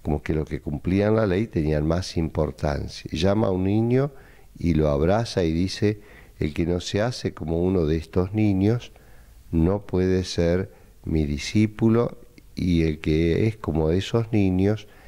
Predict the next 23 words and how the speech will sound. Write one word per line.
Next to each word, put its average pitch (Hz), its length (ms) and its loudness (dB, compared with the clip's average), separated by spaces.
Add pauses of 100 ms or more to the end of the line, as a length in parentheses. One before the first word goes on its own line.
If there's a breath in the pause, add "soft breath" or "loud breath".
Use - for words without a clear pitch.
(260 loud breath)
es - 240 -2
el 85 120 0
más 82 240 -2
grande 87 600 0
en - 180 -4
el 76 160 2
reino 80 360 0
de 76 160 0
los - 220 -6
cielos". - 580 -4 (840 loud breath)
Entonces, 107 600 0 (560 loud breath)
eh, 78 520 0 (480)
pongámonos 101 920 0 (380 soft breath)
a - 200 -12
pensar 80 480 -2
un 80 160 -2
poco, 101 480 -4
a 82 80 -2
reflexionar 82 1040 -2
cuál 139 220 0
es 120 100 -2
nuestra 87 400 0
actitud. 80 580 -6